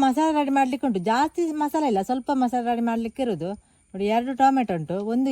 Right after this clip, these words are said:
ಈರುಳ್ಳಿ. ನಿಮಗೆ ಒಂದು ಟೊಮೆಟೊ ಕೂಡ ತಗೊಳ್ಬೋದು. ಸ್ವಲ್ಪ ಹುಣಸೆ ಹುಳಿ,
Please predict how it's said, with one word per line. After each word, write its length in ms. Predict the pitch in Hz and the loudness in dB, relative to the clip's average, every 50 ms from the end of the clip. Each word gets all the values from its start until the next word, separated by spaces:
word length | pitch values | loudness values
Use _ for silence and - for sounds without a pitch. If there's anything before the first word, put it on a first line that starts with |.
| 247 | 0
ಈರುಳ್ಳಿ. 260 | 202 170 147 131 127 - _ _ - _ _ _ _ _ - | 0 -2 -4 -8 -12 -16 _ _ -20 _ _ _ _ _ -4
ನಿಮಗೆ 200 | 233 254 269 277 269 269 | -2 0 2 4 4 4
ಒಂದು 160 | 277 311 320 311 311 | 2 2 0 0 2
ಟೊಮೆಟೊ 280 | 311 302 302 302 294 302 294 | 2 2 2 0 0 0 0
ಕೂಡ 80 | 285 285 - 285 | -2 0 -2 -2
ತಗೊಳ್ಬೋದು. 500 | 277 - 302 262 214 196 180 156 175 214 254 254 _ _ _ _ _ _ _ | 0 0 -2 0 0 -2 -2 -2 -4 -6 -8 -8 _ _ _ _ _ _ _
ಸ್ವಲ್ಪ 260 | - 254 269 262 - 302 277 | -4 -4 -4 -2 0 2 2
ಹುಣಸೆ 300 | 262 247 254 247 233 - 254 247 | 4 4 2 0 0 -2 -2 -2
ಹುಳಿ, 220 | 240 202 180 190 | -2 -2 -2 -4